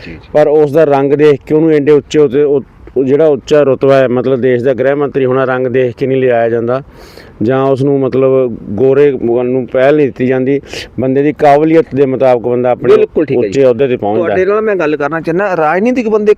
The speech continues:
Speaker 1: ਕੋਈ ਵੀ ਭਾਸ਼ਣ ਦਿੰਦੇ ਆ ਜਾਂ ਕੋਈ ਵੀ ਇਹੋ ਜਿਹੀ ਟਿੱਪਣੀ ਕਰਦੇ ਆ ਤਾਂ ਉਹਦੇ ਵਿੱਚ ਉਹਨਾਂ ਦਾ ਕੋਈ ਸਵਾਰਥ ਹੁੰਦਾ ਹੈ। ਕੀ ਕਹੋ, ਕੀ ਸਵਾਰਥ ਹੈ?
Speaker 2: ਇਹ ਸਵਾਰਥ ਤਾਂ ਦੇਖੋ, ਜਿਹੜੀ ਲੋਕ ਚਰਚਾ ਹੋ ਰਹੀ ਹੈ, ਉਹ ਕਹਿੰਦੇ ਵੀ under pressure ਇਹਨਾਂ ਤੋਂ ਬਿਆਨ ਦਵਾਇਆ ਗਿਆ।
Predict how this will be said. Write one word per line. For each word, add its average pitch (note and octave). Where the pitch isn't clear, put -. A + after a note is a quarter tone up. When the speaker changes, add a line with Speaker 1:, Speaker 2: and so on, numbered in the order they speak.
Speaker 1:
ਕੋਈ G3+
ਵੀ B3+
ਭਾਸ਼ਣ E3+
ਦਿੰਦੇ F3
ਆ F#3+
ਜਾਂ G3
ਕੋਈ G#3+
ਵੀ B3+
ਇਹੋ E3+
ਜਿਹੀ G#3
ਟਿੱਪਣੀ C4
ਕਰਦੇ D#3+
ਆ F#3+
ਤਾਂ -
ਉਹਦੇ A#3+
ਵਿੱਚ G#3
ਉਹਨਾਂ G3+
ਦਾ A3
ਕੋਈ A3
ਸਵਾਰਥ F#3
ਹੁੰਦਾ C#3+
ਹੈ। C3+
ਕੀ A#3+
ਕਹੋ, G#3+
ਕੀ A#3+
ਸਵਾਰਥ E3
ਹੈ? G#2+
Speaker 2:
ਇਹ -
ਸਵਾਰਥ D#3+
ਤਾਂ F3+
ਦੇਖੋ, E3+
ਜਿਹੜੀ E3+
ਲੋਕ D#3
ਚਰਚਾ D#3+
ਹੋ D3+
ਰਹੀ D#3+
ਹੈ, E3+
ਉਹ D#3+
ਕਹਿੰਦੇ D3+
ਵੀ D#3
under C#3
pressure C#3+
ਇਹਨਾਂ D3
ਤੋਂ D3
ਬਿਆਨ B2+
ਦਵਾਇਆ A2+
ਗਿਆ। B2